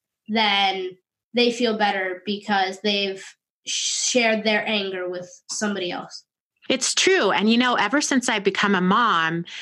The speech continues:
Speaker 2: when someone, you know, 'cause even as an adult, you'll run into sometimes people acting a little bullyish.
Speaker 1: Oh, yes.
Speaker 2: And I will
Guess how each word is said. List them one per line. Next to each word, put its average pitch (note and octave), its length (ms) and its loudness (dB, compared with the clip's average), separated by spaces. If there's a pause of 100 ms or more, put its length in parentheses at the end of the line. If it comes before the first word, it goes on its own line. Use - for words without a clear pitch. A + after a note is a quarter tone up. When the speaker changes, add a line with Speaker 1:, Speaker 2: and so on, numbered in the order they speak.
(240)
Speaker 2:
when F3+ 140 2
someone, A3 840 2 (180)
you G3+ 160 4
know, F#3 120 4
'cause F#3 200 0
even A#3 200 6
as F#3 160 0
an E3+ 80 4
adult, F3 580 0
you'll F#3 200 2
run F#3 220 2
into F3+ 480 2
sometimes E3+ 640 0
people F#3+ 360 2
acting D#3+ 580 0
a D3+ 60 2
little E4+ 360 2
bullyish. E3+ 720 2 (200)
Speaker 1:
Oh, B3 180 6 (140)
yes. A3 320 4
Speaker 2:
And G3+ 140 -2 (260)
I B3+ 260 4
will G3+ 600 2